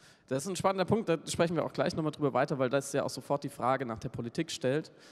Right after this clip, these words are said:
ob ihr euch da allein gelassen fühlt. Aber ich würde gerne von Frank, äh, Falkrichter, äh, wissen, jetzt ist es doch passiert, ähm, wie viel, jetzt haben wir das Lob des Dialogs schon mehrfach gehört, wir können ja nicht aufhören, mit diesen Leuten zu sprechen.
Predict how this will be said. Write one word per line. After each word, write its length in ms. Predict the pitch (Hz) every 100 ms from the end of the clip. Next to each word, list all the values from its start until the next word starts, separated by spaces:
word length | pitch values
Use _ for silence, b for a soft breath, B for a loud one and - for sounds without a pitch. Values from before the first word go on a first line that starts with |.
| b
ob 160 | 139 123
ihr 60 |
euch 120 | 127 -
da 120 | 120
allein 280 | 120 131 151
gelassen 340 | 127 117 -
fühlt. 180 | - 151
Aber 100 | 147
ich 80 | 156
würde 160 | 190
gerne 220 | 185 175
von 140 | 170 165
Frank, 340 | - 147 139 b b
äh, 140 | - 131
Falkrichter, 920 | - 190 220 143 139 135 127 - -
äh, 600 | 127 120 - - 107 117
wissen, 220 | 143 214
jetzt 160 | 147 143
ist 80 |
es 100 | 135
doch 180 | 127 156
passiert, 440 | - 135 - 190 - B B B -
ähm, 300 | 156 156 151
wie 160 | 202
viel, 240 | 233 226 202
jetzt 180 | 156 185
haben 120 | 190
wir 80 | 175
das 180 | 170
Lob 300 | 156 180 233
des 160 | - 185
Dialogs 480 | 175 156 135 147 -
schon 120 | 131
mehrfach 380 | 131 135 135 -
gehört, 480 | 123 147 226 - -
wir 80 |
können 200 | 143 165
ja 120 | 175 156
nicht 180 | 147
aufhören, 300 | - 135 143
mit 100 | 135
diesen 200 | 127 131
Leuten 280 | 120 123 127
zu 120 | 120
sprechen. 340 | 127 - 117